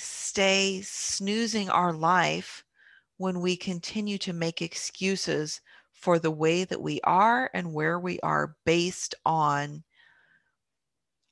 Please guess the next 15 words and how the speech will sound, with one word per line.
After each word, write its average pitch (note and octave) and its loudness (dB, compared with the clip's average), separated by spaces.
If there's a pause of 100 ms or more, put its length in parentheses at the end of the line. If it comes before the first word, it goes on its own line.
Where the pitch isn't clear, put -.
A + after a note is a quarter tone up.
(120)
our D#3 6 (100)
experiences. - -6 (1400)
We F#3+ 0
can G3 -4
make E3+ -2
excuses - -2
for D#3+ 0
why D#3+ 4
we E3+ -2
can't F#3+ -6
grow D3+ 0 (440)
and E3+ 0
change. D3 -4 (960)
And F#3 0
that F#3 4